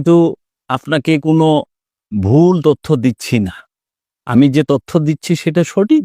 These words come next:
তথ্য, তাহলে এত বছর তারা কি গবেষণা করলো? এবং আমি আমানু এবং মুমিন নিয়ে অনেক আলেমের সাথে বসতে চেয়েছি, তারা সোজাই বলছে, "আমরা এই বিষয়টাই বুঝি না, কি বলবো?" এর জন্য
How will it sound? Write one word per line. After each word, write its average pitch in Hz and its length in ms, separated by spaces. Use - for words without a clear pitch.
তথ্য, - 240
তাহলে 180 280
এত 185 240
বছর 180 420
তারা 175 240
কি - 200
গবেষণা 107 640
করলো? 95 320
এবং 175 220
আমি 185 340
আমানু 190 460
এবং 202 180
মুমিন 202 420
নিয়ে 180 160
অনেক 180 280
আলেমের 185 420
সাথে 175 240
বসতে 156 400
চেয়েছি, 135 460
তারা 165 380
সোজাই 185 440
বলছে, 147 320
"আমরা 165 260
এই 170 160
বিষয়টাই 151 640
বুঝি 95 320
না, 82 140
কি 170 140
বলবো?" 95 400
এর 151 100
জন্য 180 200